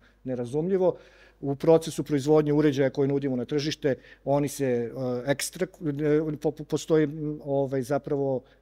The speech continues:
e, neki neophodni materijali koji se koriste u proizvodnji uređaja, telefona, recimo, koje koristimo u prodaji, oni se negde sastavljaju, tu se koristi neka energija, oni se tako sastavljeni dostavljaju do nas i to je taj neki l-,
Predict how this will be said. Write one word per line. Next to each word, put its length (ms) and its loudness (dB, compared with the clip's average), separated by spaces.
e, 40 -8
neki 540 -2
neophodni 380 0
materijali 560 0
koji 140 -2
se 120 -4
koriste 340 -2
u 20 -6
proizvodnji 460 -4
uređaja, 340 -2
telefona, 520 -4
recimo, 420 -4
koje 160 -6
koristimo 420 -4
u 20 -14
prodaji, 380 0
oni 180 2
se 200 0
negde 260 -2
sastavljaju, 800 0
tu 100 -6
se 120 -4
koristi 340 -2
neka 240 -2
energija, 540 2
oni 220 2
se 300 -2
tako 240 2
sastavljeni 540 0
dostavljaju 520 0
do 120 0
nas 400 -2
i 80 -8
to 160 2
je 60 6
taj 160 2
neki 260 -2
l-, 120 -2